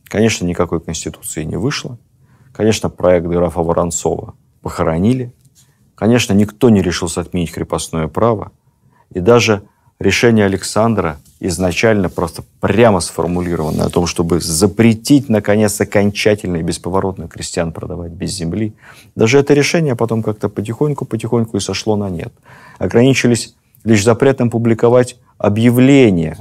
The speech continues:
о продаже крестьян без земли. Как бы делайте это, ну, как-то тихо, там, между собой договаривайтесь. Так, чтобы никто об этом не знал. Не вышло. Ни у Екатерины не вышло пустить крестьян, ни у Павла,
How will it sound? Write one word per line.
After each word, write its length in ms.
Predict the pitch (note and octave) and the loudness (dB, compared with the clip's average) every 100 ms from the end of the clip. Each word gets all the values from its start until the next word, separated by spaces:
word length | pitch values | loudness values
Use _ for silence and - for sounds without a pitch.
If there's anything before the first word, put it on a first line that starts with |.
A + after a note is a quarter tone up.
| - | -12
о 80 | F#2+ | -6
продаже 480 | E2+ F2 F2+ E2 | -2 2 2 0
крестьян 460 | E2+ D#2+ - D#2+ D#2 | -6 -10 -8 -8 -8
без 180 | D#2+ D2+ | -6 -6
земли. 420 | - E2 D#2 - | -6 -6 -8 -10
Как 180 | - F#2 | -10 -6
бы 100 | G2+ | 0
делайте 440 | A#2+ E3 C#3 - | 2 4 2 0
это, 120 | B2 | -2
ну, 100 | A#2 | -2
как-то 280 | A#2 A#2 - | -2 -4 -6
тихо, 380 | A2+ - E2 - | -6 -6 -10 -10
там, 160 | - E2 | -8 -6
между 200 | D#2+ - | -6 -8
собой 320 | - G2 - | -8 -8 -6
договаривайтесь. 720 | D#2 D2+ E2 - - - - _ _ _ _ _ _ | -4 -4 -6 -8 -12 -12 -18 _ _ _ _ _ _
Так, 140 | F#2 F2+ | -14 -8
чтобы 180 | F#2 | -6
никто 200 | F#2 - | -2 0
об 80 | G2+ | 0
этом 220 | G2 G2+ | 0 -2
не 80 | G#2+ | -2
знал. 360 | G2 F2 - - _ - | -2 -6 -10 -14 _ 0
Не 140 | A2+ | 4
вышло. 440 | C3+ D#3+ - - - - _ _ _ _ _ - | 4 4 0 -4 -12 -16 _ _ _ _ _ -4
Ни 160 | G#2+ A#2+ | 2 6
у 80 | |
Екатерины 580 | A#2+ A#2 A#2 B2 D#3 C#3+ | 6 4 0 2 2 4
не 140 | B2+ A#2+ | 2 2
вышло 540 | A2+ G2+ - F#2 F2 _ _ _ | 0 -2 -6 -12 -14 _ _ _
пустить 320 | F2+ - F#2 | -8 -6 -8
крестьян, 560 | - E2 - F2+ D#2+ F2+ | -8 -10 -8 -6 -2 4
ни 80 | |
у 160 | C3 B2+ | 4 4
Павла, 600 | A#2+ A#2+ A#2+ A#2 G#2 F#2+ | 2 0 2 0 -4 -8